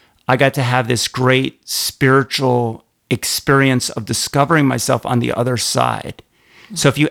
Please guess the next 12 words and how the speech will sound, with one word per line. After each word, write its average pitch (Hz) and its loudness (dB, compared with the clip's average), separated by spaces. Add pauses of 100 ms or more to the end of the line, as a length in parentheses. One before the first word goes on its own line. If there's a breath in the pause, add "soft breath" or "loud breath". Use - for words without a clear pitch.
ask 214 2
me 175 4
if 139 0
I'd 123 2
do 139 0
it 127 2
again, 127 -2 (1000)
the 127 0
answer 127 2
would 113 0
be 120 0
no. 113 0